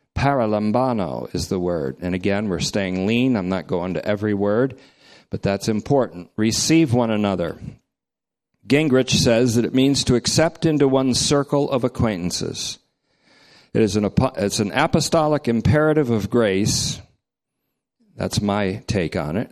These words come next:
An apostolic imperative of grace issued to all the groups of saints in Rome. The command is based on the breaking down of the walls of separation built by group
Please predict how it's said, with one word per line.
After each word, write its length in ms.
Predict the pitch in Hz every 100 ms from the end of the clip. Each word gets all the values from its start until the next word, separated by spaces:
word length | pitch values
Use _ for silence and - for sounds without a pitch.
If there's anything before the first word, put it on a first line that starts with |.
| -
An 80 | 95
apostolic 1000 | 117 143 - - - 139 131 98 104 -
imperative 800 | 107 95 - 127 120 110 98 - 95
of 180 | 85
grace 600 | - 113 98 104 113 - -
issued 340 | 139 - 151 135
to 100 | 135
all 200 | 110 120
the 120 | 123
groups 400 | 117 120 120 -
of 100 | 110
saints 640 | - - 104 90 95 - -
in 300 | 95 92 92
Rome. 460 | 95 82 - - _ _ _ _ _ _ _ _ _ _ _ _ _ _ _ -
The 80 |
command 500 | - 127 127 147 165
is 160 | 151 117
based 400 | 139 135 143 -
on 140 | 117
the 80 | 110
breaking 560 | 98 131 151 - 170 160
down 340 | 151 139 131
of 120 | 110
the 80 | 104
walls 800 | 101 110 120 127 143 143 117 -
of 140 | 110 -
separation 1000 | - 127 127 120 107 90 - 82 - 101 _ _ _ _ _ _ _ _ _ _
built 320 | 101 135 151 127
by 200 | 120 110
group 440 | - 135 147 -